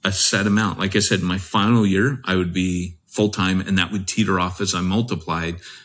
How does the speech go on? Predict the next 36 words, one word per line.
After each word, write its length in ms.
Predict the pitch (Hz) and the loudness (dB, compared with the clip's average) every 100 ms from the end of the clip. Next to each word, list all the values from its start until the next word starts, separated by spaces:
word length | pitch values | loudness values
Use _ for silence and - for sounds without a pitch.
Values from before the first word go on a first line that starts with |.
| _ | _
But 240 | 98 87 85 - | -2 -2 -2 2
we 80 | |
don't 180 | 104 107 | 4 4
really 180 | 101 95 | 2 0
have 160 | 90 87 | 0 -2
time 220 | 90 87 | -2 -2
to 80 | 85 | -2
go 200 | 87 90 | -2 -2
into 180 | 85 | -2
it 80 | - | -4
here, 200 | 87 90 | 0 2
but 160 | 85 87 | 2 -2
it's, 320 | 85 - - | 0 0 0
it's 420 | - 98 - - - | -4 0 2 2 0
kind 240 | 135 208 | 0 2
of, 280 | 156 95 - _ - _ _ | 2 -2 -8 _ -20 _ _
it's 200 | - - | -4 0
what 140 | 160 | 2
I 80 | 262 | 2
think 280 | 240 208 131 | 4 4 2
Paul 240 | - 196 | 0 2
used, 640 | 143 131 226 - - - - - | 2 4 2 0 -2 -2 -6 -4
um, 340 | 98 92 87 | -2 0 0
with 180 | 87 101 | 0 2
these 220 | 113 - | 2 2
three 240 | - 117 110 | 2 2 4
sources 460 | - 101 104 92 | 2 0 0 -2
of 140 | 87 104 | 0 2
income. 400 | 117 117 78 67 | 2 0 -4 -4
And 120 | 90 | 0
so 180 | - 101 | 2 0
I 200 | 107 117 | 2 6
encourage 880 | 120 120 135 135 110 95 95 - - - - _ | 6 4 4 6 6 4 0 -6 -12 -20 -20 _
planters 680 | - 127 123 131 120 95 - | -4 4 4 4 2 2 2
to 120 | - | 2
not 380 | 92 95 110 123 | 2 4 2 -2